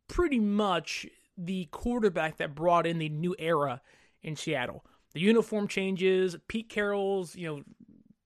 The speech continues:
chewing seven pieces of gum on the sideline, the kind of cockiness, arrogance, uh, the Mister Unlimited stuff, like the Legion of Boom. They essentially ruined, you could say, the Harbaugh era in San Francisco. They were the one team that we just could not get past,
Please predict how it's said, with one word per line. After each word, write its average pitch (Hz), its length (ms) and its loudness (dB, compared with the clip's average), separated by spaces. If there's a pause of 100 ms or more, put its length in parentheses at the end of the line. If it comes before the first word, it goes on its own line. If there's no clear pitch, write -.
(180)
chewing 220 420 2
seven 214 340 2
pieces 185 360 -4
of 156 160 -8
gum 190 220 2
on 190 100 0
the 170 60 -2
sideline, 175 840 -2 (300)
the - 80 -8
kind 202 200 -2
of 156 100 -6
cockiness, 202 600 0
arrogance, 185 640 -2 (400)
uh, 143 340 -2
the 147 220 -8 (120)
Mister 214 360 2
Unlimited 156 960 0
stuff, 180 480 2
like 160 120 -4
the 165 60 -8
Legion 185 300 -2
of 147 160 -8
Boom. 190 320 0
They 247 140 -2
essentially 220 520 -2
ruined, 196 640 0
you 190 80 -8
could 196 160 -6
say, 180 420 0 (380)
the 156 400 -6 (220)
Harbaugh 180 460 2
era 170 340 0
in 165 180 -4
San 165 200 -6
Francisco. 175 520 -2
They 165 120 -2
were 170 100 0
the 165 100 0
one 185 400 -2
team 208 280 0
that 165 120 -2
we 170 100 -4
just 170 240 -6
could 240 460 -2
not 185 380 -4
get 151 180 -4
past, 143 520 -4